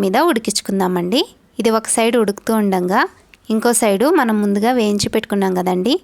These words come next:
బియ్యం, పెసరపప్పు. ఇవి చల్లారిన తర్వాత మిక్సీ జార్లోకి వేసుకొని రెండు ఇలాచీ వేసుకొని మూత పెట్టేసి ఈ బియ్యాన్ని వీలైనంత నున్నగా మిక్సీ చేసుకోవాలండి.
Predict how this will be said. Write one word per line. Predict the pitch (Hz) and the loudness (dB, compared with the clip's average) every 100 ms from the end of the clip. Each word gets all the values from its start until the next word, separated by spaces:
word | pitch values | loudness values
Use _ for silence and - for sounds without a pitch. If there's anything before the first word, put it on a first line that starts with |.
| _ _ 202 | _ _ -4
బియ్యం, | 208 208 208 202 | 0 0 0 -2
పెసరపప్పు. | - 190 180 - 262 - - _ 240 | -4 -2 -4 -2 -2 -2 -8 _ -2
ఇవి | 233 240 | -2 -2
చల్లారిన | 247 226 240 247 240 220 | 0 0 2 0 0 0
తర్వాత | 196 196 262 381 - _ 226 | 0 0 0 -2 -6 _ -6
మిక్సీ | 226 262 254 | -4 -2 0
జార్లోకి | 254 220 208 202 | 0 0 0 0
వేసుకొని | 196 202 - 190 233 370 _ _ 254 | -2 -2 -4 -2 -2 -4 _ _ -2
రెండు | 240 233 240 | 0 2 2
ఇలాచీ | 220 226 226 254 220 | 2 0 -2 -2 0
వేసుకొని | 202 - 196 196 320 - _ _ 247 | -2 -2 -4 -2 -2 -4 _ _ -2
మూత | 262 247 | 0 2
పెట్టేసి | 226 208 208 - 302 - _ _ _ _ 240 | 0 0 -2 -2 -2 -4 _ _ _ _ -4
ఈ | - | 0
బియ్యాన్ని | 233 262 254 247 359 262 | 0 2 2 2 2 2
వీలైనంత | 247 240 233 208 202 311 539 - 247 | 2 0 0 -2 0 0 -2 -4 -4
నున్నగా | 233 220 220 320 | 0 0 2 2
మిక్సీ | 302 - 202 | 0 -2 -2
చేసుకోవాలండి. | 226 214 - 190 185 185 185 | -2 -2 -2 -2 0 -2 0